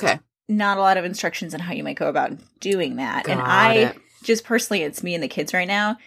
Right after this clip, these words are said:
Speaker 1: Mm,
Speaker 2: because
Speaker 1: mm-hmm.
Speaker 2: Ryan's not home yet. And so I'm thinking, I mean, there's no way I'm gonna make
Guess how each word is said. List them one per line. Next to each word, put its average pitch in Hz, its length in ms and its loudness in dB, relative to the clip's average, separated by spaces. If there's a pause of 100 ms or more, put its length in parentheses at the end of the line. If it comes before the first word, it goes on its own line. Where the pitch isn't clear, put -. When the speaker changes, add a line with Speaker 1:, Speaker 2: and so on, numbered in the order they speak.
(200)
Speaker 1:
Mm, 170 360 6
Speaker 2:
because 170 220 2
Speaker 1:
mm-hmm. 165 80 4
Speaker 2:
Ryan's 135 280 4
not 196 160 -2
home 185 220 -6
yet. 208 200 4
And 185 180 -2
so 165 440 6
I'm 151 420 2 (160)
thinking, 151 480 -2 (220)
I - 40 -4
mean, 165 120 -2
there's 139 160 -2
no 160 120 0
way 160 120 0
I'm 139 180 4
gonna 135 140 2
make 123 480 -2